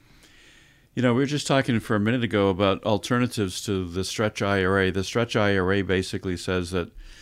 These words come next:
if you die or if you have an older parent, grandparent who dies and they've left an I R A and you're a beneficiary,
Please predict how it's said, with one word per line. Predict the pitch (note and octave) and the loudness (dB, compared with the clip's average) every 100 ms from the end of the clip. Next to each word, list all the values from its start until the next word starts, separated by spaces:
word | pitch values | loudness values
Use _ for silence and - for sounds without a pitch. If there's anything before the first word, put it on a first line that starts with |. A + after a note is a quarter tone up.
| - - - | -20 -20 -14
if | G2+ - | -10 -2
you | A2+ | 0
die | G#2 G#2+ A2+ G#2+ | 4 6 6 4
or | G2 F2+ F2 | 2 0 -2
if | D#2+ | -4
you | G2 | -2
have | G2+ F#2 | 0 0
an | F#2+ | 0
older | G2+ G#2 | 0 -2
parent, | - - G#2+ G2+ G#2 - - - _ _ - | -6 -6 0 2 0 -6 -20 -20 _ _ -10
grandparent | F#2 G2 F#2+ G#2 F#2+ F#2 | -4 -4 -2 -2 -2 -2
who | F#2 | -4
dies | F2 F2+ F#2+ F2 | -2 0 0 -2
and | F#2 E2+ | -4 -4
they've | E2+ | -2
left | F#2+ G#2+ - | -2 -2 -2
an | F#2 | -2
I | F#2+ F#2+ | -2 0
R | F2+ | 0
A | G2+ | 0
and | F#2 | 0
you're | F2 G2 | -2 -2
a | |
beneficiary, | E2+ F#2+ F#2 A#2 B2 - F2 | 0 -2 -2 -2 -2 -2 -2